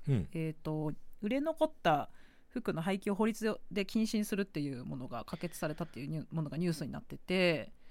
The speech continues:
Speaker 1: はい。
Speaker 2: で、私すごい気になって、ちょっとこれはちゃんと、
Speaker 1: うん。
Speaker 2: あの、調べなきゃというか、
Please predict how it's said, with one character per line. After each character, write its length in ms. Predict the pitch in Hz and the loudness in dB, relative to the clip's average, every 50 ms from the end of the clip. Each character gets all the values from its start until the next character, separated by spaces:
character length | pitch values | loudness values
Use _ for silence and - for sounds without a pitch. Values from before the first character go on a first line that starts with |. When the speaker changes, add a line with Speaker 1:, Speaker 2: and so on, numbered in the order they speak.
| - - | -10 -6
Speaker 1:
は 160 | - 101 87 | -2 0 0
い。 120 | 76 - - - - - - - - - | 0 -2 -6 -10 -14 -14 -14 -14 -10 -8
Speaker 2:
で、 100 | 180 170 | -6 -4
私 200 | 170 - 220 - | -2 -2 -2 -2
す 180 | - - - 240 | -2 -2 2 6
ご 140 | 277 320 220 | 6 8 6
い 80 | 175 | 6
気 160 | - - - | 4 0 0
に 100 | 165 170 | 0 2
な 120 | 170 165 160 | 4 2 2
っ 40 | - | 2
て、 600 | - - 175 175 180 170 160 147 131 90 - - - - | 0 2 4 6 6 6 6 4 0 -2 -6 -8 -10 -10
ち 100 | - 226 | -6 0
ょ 20 | 208 | 2
っ 20 | |
と 60 | 190 | 2
こ 160 | 170 147 175 175 | 2 4 4 4
れ 100 | 196 208 | 6 6
は 420 | 214 220 214 214 202 190 - - 190 - - - - | 8 8 8 8 6 6 4 0 -8 -14 -16 -12 -2
ち 80 | - | 2
ゃ 60 | 262 233 | 2 2
ん 80 | 208 | 2
と、 380 | - - 165 160 151 135 - - - - - - - - - - - - - - - - - - - - - - - - - - | 2 2 2 2 2 0 -2 -6 -12 -18 -18 -18 -18 -16 -18 -18 -18 -18 -18 -16 -18 -18 -18 -18 -16 -14 -14 -14 -14 -14 -10 -6
Speaker 1:
う 40 | - | -4
ん。 20 | 151 | -2
Speaker 2:
あ 60 | 160 | -2
の、 220 | 123 123 - - 165 | -4 -4 -6 -6 -6
調 520 | - - - - 185 214 233 247 254 254 | -6 -4 -4 2 4 6 6 6 6 6
べ 160 | 240 269 269 | 4 4 4
な 140 | 220 190 170 | 6 4 4
き 100 | 156 - | 2 -2
ゃ 60 | 135 | -4
と 100 | - - | -4 -4
い 40 | 139 | -6
う 40 | 131 | -4
か、 280 | - - 131 117 - | -4 -4 -2 -2 -4